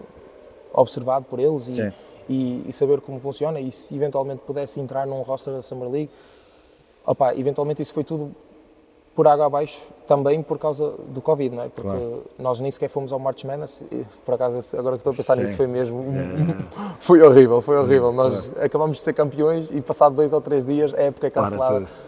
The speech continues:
Speaker 2: tudo.
Speaker 1: Foi, foi dos piores momentos da minha
Speaker 2: Imagino.
Speaker 1: vida. Foi mesmo, essa semana
Speaker 2: Imagino.
Speaker 1: a seguir eu estava de rastros, rastros, rastros. Foi, mas pronto, o objetivo era esse,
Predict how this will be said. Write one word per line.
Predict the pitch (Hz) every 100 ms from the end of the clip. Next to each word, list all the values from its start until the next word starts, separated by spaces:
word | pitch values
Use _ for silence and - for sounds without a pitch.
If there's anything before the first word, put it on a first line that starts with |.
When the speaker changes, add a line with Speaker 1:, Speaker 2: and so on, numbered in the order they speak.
| -
Speaker 2:
tudo. | 180
Speaker 1:
Foi, | 185 143 135 175 170 - -
foi | 139 143
dos | 135
piores | 120 151 131
momentos | 135 135 127
da |
minha | 135 135
Speaker 2:
Imagino. | 120 - 107
Speaker 1:
vida. | 98
Foi | 139
mesmo, | 135 120 117
essa | 120 -
semana | - 135 135 131
Speaker 2:
Imagino. | 110 127
Speaker 1:
a |
seguir | 123
eu | 120 -
estava | - 120
de | 117
rastros, | 110 110 - 117
rastros, | 113 107 - 113
rastros. | 104 - - - - -
Foi, | - 139 139 135 135 131
mas | 135
pronto, | - 117 110
o | 131
objetivo | 127 127 139 131
era | 127
esse, | 135 170 -